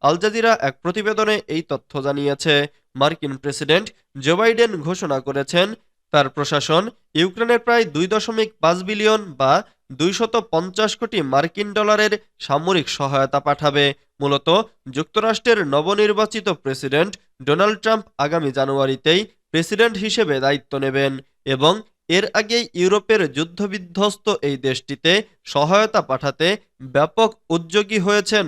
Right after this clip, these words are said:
বাইডেন। মূলত বাইডেন প্রশাসনের বিদায়ী বেলায় ইউক্রেনের জন্য বর্ধিত সাহায্যের অংশ হিসেবে এই সহায়তার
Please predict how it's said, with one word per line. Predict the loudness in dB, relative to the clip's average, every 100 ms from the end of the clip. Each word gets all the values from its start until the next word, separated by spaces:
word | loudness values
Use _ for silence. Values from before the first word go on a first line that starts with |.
| 0
বাইডেন। | 0 0 0 0 -2 -14 _ _ -2
মূলত | 0 2 2 2 -2 _ _
বাইডেন | 0 0 2 -2
প্রশাসনের | -2 -4 -2 0 0 2 0
বিদায়ী | 0 -2 0 0
বেলায় | 0 2 4 4 0 _ _
ইউক্রেনের | 0 2 2 2 2
জন্য | 0 0 2 0 0 _ -6
বর্ধিত | 0 0 0 0 -2
সাহায্যের | 0 -2 -2 -2 0 0
অংশ | -4 -8 -8 -8
হিসেবে | -6 -6 -2 2 0 0 _
এই | -4 -4
সহায়তার | 0 0 4 2 4 2